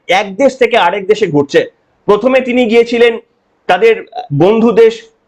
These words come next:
আহ, তুরস্ক, তুরস্ককে সাহায্যের জন্য তারা ধন্যবাদ জানিয়ে এসেছেন খুব স্বাভাবিকভাবে। এরপরেই তারা গিয়েছে ইরানে। ইরানে দাঁড়িয়ে আরো একবার শাহবাজ শরীফ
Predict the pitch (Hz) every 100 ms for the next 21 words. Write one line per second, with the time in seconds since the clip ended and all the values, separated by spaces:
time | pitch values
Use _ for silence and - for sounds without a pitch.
0 | _ _ _ - 147 156 - 202 254 254
1 | 269 269 269 - 208 240 247 233 - 240
2 | 233 180 208 185 226 185 208 220 220 214
3 | 196 - 165 220 240 220 247 262 262 262
4 | 262 262 247 - 208 220 254 226 240 262
5 | 262 - _ _ 156 214 240 214 233 247
6 | 233 240 214 226 240 208 240 220 139 -
7 | _ _ 143 180 247 254 269 180 170 214
8 | 247 247 143 160 233 240 202 240 247 -
9 | 180 208 233 226 - 220 226